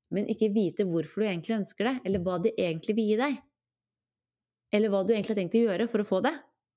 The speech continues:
da blir målet tomt, det blir ubetydelig, og det skaper ingen bevegelse mot det målet. Nå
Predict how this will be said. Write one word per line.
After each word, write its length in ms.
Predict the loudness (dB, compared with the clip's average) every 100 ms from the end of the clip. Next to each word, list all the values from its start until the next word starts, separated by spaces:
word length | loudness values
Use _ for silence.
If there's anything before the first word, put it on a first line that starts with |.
| _ _ _ _ _ _ _ _ _ -2
da 140 | 0 0 -4 -4
blir 240 | -2 -2 -2
målet 420 | -2 -2 -4 -8 _ _ -4
tomt, 520 | 0 0 -4 _ -20 _ -6
det 120 | -2
blir 180 | -2 -2
ubetydelig, 760 | -4 -4 -8 -2 -2 2 0 0 -10 -8
og 120 | -8
det 80 | -8
skaper 600 | -6 -6 -6 -6 -8 -8 -4
ingen 720 | -2 -2 -4 -4 -4 -2 -4 -6 -10
bevegelse 680 | -6 -6 -6 -10 -12 -8 -8 _ _
mot 280 | -6 -4 -6 _ -10
det 140 | -10 -10 _ -10
målet. 240 | -10 -10 -20 _ _ _ _ _ _ _ _ _ _ _ _ -20 -20 -20 -20 -8 0
Nå 160 | 2